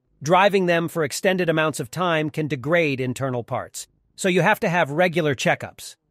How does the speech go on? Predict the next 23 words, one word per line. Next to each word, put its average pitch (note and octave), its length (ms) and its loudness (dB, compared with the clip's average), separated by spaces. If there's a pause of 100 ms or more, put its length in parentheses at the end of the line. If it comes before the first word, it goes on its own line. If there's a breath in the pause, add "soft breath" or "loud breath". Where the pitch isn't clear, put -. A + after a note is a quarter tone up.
(240)
Maybe G3 240 4
your F#3+ 180 6
own F#3+ 160 4
personal E3 400 0
cars D3+ 340 2
actually E3+ 320 0
take E3+ 200 0
a F3 60 -4
certain F#3 280 -2
amount D#3+ 240 2
of D3+ 80 -2
time D#3+ 320 0
to D3+ 100 -2
leave D#3 220 0
the D3 100 2
mod D3+ 360 4
shop, G2+ 340 -6 (220)
depending E3+ 380 2
on D#3 100 2
the D3+ 80 0
severity D#3 560 0
of B2 80 -4
damage. C3 520 -2